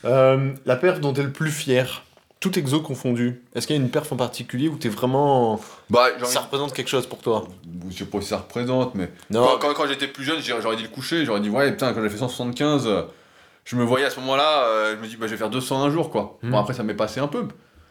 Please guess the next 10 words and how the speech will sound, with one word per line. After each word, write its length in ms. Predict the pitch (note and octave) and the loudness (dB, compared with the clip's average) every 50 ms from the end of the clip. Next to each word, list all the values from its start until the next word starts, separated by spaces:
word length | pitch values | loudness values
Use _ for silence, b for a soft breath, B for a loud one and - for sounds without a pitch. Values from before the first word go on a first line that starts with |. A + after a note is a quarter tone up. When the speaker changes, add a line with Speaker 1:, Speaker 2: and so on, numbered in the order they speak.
| b b b b b b b | b b b b b b b
Speaker 2:
J'ai 140 | - - G2+ | -8 -6 -6
fait 140 | F#2+ - G#2+ | -4 -4 -4
d'autres 180 | G2+ G2 - A#2 | -4 -4 -4 -4
activités, 440 | G#2 G#2 - G#2 G#2 G2+ - B2+ | -6 -6 -4 -4 -4 -4 -4 -4
d'autres 180 | A#2+ A2+ A2 - | -4 -4 -6 -8
trucs, 260 | - A3 B3 A#3+ - | -6 -8 -6 -6 -6
mais, 160 | B2+ A#2 A2 | -4 0 2
Speaker 1:
Mhm. 60 | G#2+ G#2 | 4 4
Speaker 2:
euh... 320 | - - G2 F#2+ F#2+ F#2 F2 F2 F2+ B B B B B B _ _ B B B B B B B B B B B B | 4 4 4 2 2 0 -2 -6 -10 B B B B B B _ _ B B B B B B B B B B B B
ouais, 200 | G#2 G#2+ D#3 | -2 0 2